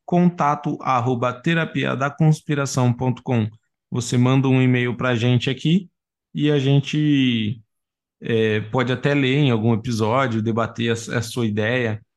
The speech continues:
o que você acha aí do, do Putin, falando sobre o homem não ter chegado à Lua,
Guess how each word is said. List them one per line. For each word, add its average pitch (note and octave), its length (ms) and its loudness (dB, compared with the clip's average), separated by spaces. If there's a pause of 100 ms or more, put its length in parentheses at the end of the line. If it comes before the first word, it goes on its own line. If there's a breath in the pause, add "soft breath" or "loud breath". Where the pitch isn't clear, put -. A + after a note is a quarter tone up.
(120)
o - 80 -12
que - 120 -10
você A#2 320 -4
acha A2+ 320 -4
aí A2+ 120 -2
do, A2 320 -4 (220)
do A#2 140 -2
Putin, C3+ 500 0
falando A2+ 380 0
sobre A2+ 320 -4
o A2+ 60 0
homem A2 440 0 (180 soft breath)
não C#3+ 200 4
ter C3+ 180 -4
chegado A2+ 420 -4
à A2+ 40 0
Lua, B2+ 440 0